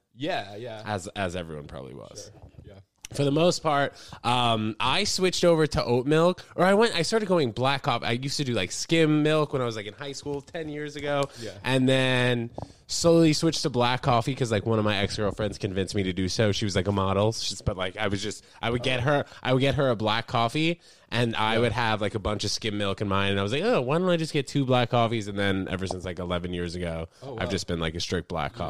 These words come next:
Speaker 2: coffee
Speaker 1: do black
Speaker 2: guy.
Speaker 1: coffee. I should
Speaker 2: Yeah.
Speaker 1: try that. That's good.
Speaker 2: Yeah, but a, a little, a little weird. It's, like, an acquired taste, but, like, oat milk is probably some of my favorite milk. Oat milk,
Speaker 1: Yeah.
Speaker 2: almond milk is solid. I
Speaker 1: Yeah.
Speaker 2: haven't really gotten into the coconut milk, but the oat milk and almond
Speaker 1: Okay.
Speaker 2: milk is, like, all I need. And I'm vegan too, so, like,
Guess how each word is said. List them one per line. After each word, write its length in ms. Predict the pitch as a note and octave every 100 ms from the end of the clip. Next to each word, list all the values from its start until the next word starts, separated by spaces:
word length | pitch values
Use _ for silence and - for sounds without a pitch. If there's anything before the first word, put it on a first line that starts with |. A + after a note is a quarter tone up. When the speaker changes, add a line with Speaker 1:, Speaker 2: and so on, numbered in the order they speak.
| D2+
Speaker 2:
coffee 80 |
Speaker 1:
do 60 | E2+
black 240 | D#2+ C2+ -
Speaker 2:
guy. 40 |
Speaker 1:
coffee. 280 | - - -
I 60 |
should 80 | A2+
Speaker 2:
Yeah. 200 | F3+ C#3+
Speaker 1:
try 100 | B2
that. 180 | A#2 F#2+ - _
That's 180 | G2+ -
good. 200 | - G2+ - _
Speaker 2:
Yeah, 240 | F3 A3
but 180 | G3 G3
a, 260 | F#3 G3 F3
a 20 |
little, 500 | G3+ A3+ B3 A#3+ G3+
a 20 |
little 300 | E3 E3+ F#3+
weird. 220 | E3 D#3+ D#3
It's, 100 | C#3+
like, 120 | C#3
an 60 | C#3
acquired 440 | A2+ C3+ B2+ A#2
taste, 280 | - A#2+ C3+
but, 80 | A#2+
like, 140 | G2+ -
oat 180 | C3 C3
milk 280 | A#2+ G#2+
is 80 | F#2
probably 240 | - F#2+ F2+
some 140 | F#2+
of 60 | F2+
my 120 | F2
favorite 300 | G2+ F#2 F2+
milk. 260 | F2+ F2 -
Oat 200 | A#2+ B2+
milk, 360 | C3 B2+ A#2+ - - - _ -
Speaker 1:
Yeah. 60 | D3+
Speaker 2:
almond 320 | F#3 F#3 F#3
milk 300 | F#3 F#3 F3
is 100 | F3
solid. 680 | - F3 E3+ E3 E3 D#3+ C3+
I 80 | B2
Speaker 1:
Yeah. 80 | A#2+
Speaker 2:
haven't 240 | D#3 D#3
really 200 | D3+ C#3+
gotten 240 | C3+ C3+
into 200 | C3 B2
the 80 | A#2+
coconut 480 | - B2+ A#2 A#2+ A#2
milk, 280 | A#2+ A2+ -
but 120 | A#2+
the 100 | B2+
oat 160 | D#3 E3+
milk 260 | E3 D#3
and 80 | C#3+
almond 260 | B2 A#2 A2+
Speaker 1:
Okay. 80 |
Speaker 2:
milk 200 | A2+ G#2+
is, 100 | A2
like, 160 | G2 F#2
all 180 | G2 G2
I 120 | F#2
need. 200 | F2+ F2+
And 100 | F#2
I'm 140 | C3+ E3
vegan 380 | C#3+ E3+ B2 G2+
too, 240 | B2+ G2
so, 120 | -
like, 220 | G2+ F2